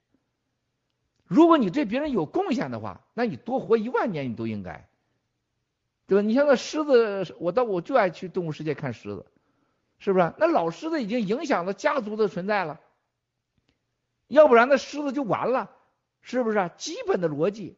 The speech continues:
那必须把你干掉，才让年轻的狮子，狮子才能起来。啊，还给你那个退休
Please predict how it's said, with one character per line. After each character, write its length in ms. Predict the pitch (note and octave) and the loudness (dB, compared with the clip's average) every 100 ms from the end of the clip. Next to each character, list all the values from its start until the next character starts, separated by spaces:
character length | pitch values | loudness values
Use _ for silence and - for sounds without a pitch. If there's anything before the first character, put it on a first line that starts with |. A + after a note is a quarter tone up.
| - | -12
那 80 | G#3 | -12
必 180 | A4+ D#4+ | -8 -4
须 80 | |
把 100 | D4+ | -2
你 100 | A3 | -2
干 200 | C3+ F#3+ | -2 -4
掉， 220 | C3 A2+ _ _ _ _ _ - | -4 -8 _ _ _ _ _ -6
才 120 | G3+ | -2
让 140 | F#3 | 0
年 160 | C#3 E3+ | -2 -6
轻 180 | F3 D#3+ | -6 -8
的 60 | |
狮 200 | C3+ C3+ | -8 -6
子， 80 | C3 | -8
狮 180 | A#2 D3 | -8 -8
子 120 | C3+ | -6
才 80 | A#2+ | -6
能 100 | B2+ | -8
起 160 | - - | -10 -12
来。 200 | - - _ _ _ _ _ _ _ _ | -14 -20 _ _ _ _ _ _ _ _
啊， 80 | A#2+ | -8
还 180 | - A3+ | -2 2
给 140 | A3 | 2
你 160 | A#3+ D3+ | 0 -2
那 140 | G#3+ | 0
个 160 | G#3+ F3+ | 0 0
退 240 | - B3 | -2 -6
休 320 | G3+ A#3 A3+ | -4 -4 -6